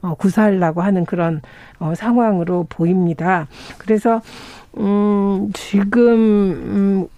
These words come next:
제가 한편에선 신자유주의 세계화 전략이 태져지면서 미중 간의 갈등이 벌어지고 또 그 안에서 미국은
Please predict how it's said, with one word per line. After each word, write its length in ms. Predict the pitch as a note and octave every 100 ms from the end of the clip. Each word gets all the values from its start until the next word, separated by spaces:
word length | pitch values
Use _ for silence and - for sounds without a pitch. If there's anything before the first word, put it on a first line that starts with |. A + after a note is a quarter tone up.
| - - -
제가 200 | F#3 G3
한편에선 580 | C4 C4 C#4 A#3+ G#3+ A3
신자유주의 640 | C4 B3+ C4 A#3+ G3 F#3+
세계화 440 | F#3 A#3+ A3+ G#3 F#3+
전략이 420 | E3 E3 F3 F3
태져지면서 720 | A3 A3 A3 - F3 E3 A#3
미중 340 | G3 D#3+ G#3
간의 220 | G3 F3+ F3+
갈등이 960 | - D#3 - F#3 D#3+ C3+ A2+ G#2 E3+
벌어지고 640 | E3 D3+ E3+ E3 E3+ G#3+ D#4 - - - - -
또 320 | G#3+ A3 G3 -
그 180 | C4
안에서 540 | G3 E3 G#3 A#3 A3 A3
미국은 640 | E3 E3+ F3+ E3 A#3 E3+